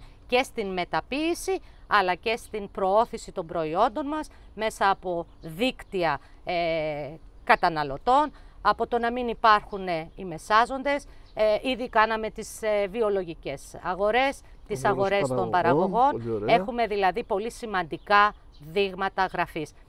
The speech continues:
Speaker 1: Για να αναπτυχθεί βέβαια και με αυτό να τελειώσω, αν και είναι πάρα πολύ μεγάλη η συζήτηση που μπορεί να γίνει σε αυτό το θέμα, να πω ότι χρειάζεται και η συνέργεια και η συνεργασία, με χαρακτηριστικότερο παράδειγμα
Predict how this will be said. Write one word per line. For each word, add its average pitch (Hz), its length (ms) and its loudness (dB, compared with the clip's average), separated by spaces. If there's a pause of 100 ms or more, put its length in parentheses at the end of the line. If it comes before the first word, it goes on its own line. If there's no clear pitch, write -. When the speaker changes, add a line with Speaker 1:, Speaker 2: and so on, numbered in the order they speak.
(300)
Speaker 1:
Για 196 200 2
να 185 120 0
αναπτυχθεί 175 640 -2
βέβαια 190 420 0
και 185 300 -4
με 196 80 -4
αυτό 202 240 -2
να 175 120 -2
τελειώσω, 175 400 -4
αν 202 80 -6
και 190 60 -8
είναι 190 180 -4
πάρα 208 260 6
πολύ 156 260 -6
μεγάλη 151 440 -4
η 147 40 -10
συζήτηση 156 540 -14
που 165 100 -14
μπορεί 165 280 -6
να 160 100 -6
γίνει 151 280 -8
σε - 160 -10
αυτό 170 240 -10
το 147 120 -10
θέμα, 269 320 -2 (420)
να 190 160 2
πω 254 120 -2
ότι 311 200 -2
χρειάζεται 214 480 0
και - 140 -6
η 220 80 -4
συνέργεια 208 680 -2
και 190 120 -8
η 180 80 -4
συνεργασία, 175 840 -4 (280)
με 208 100 -8
χαρακτηριστικότερο 196 1200 -2
παράδειγμα 233 640 2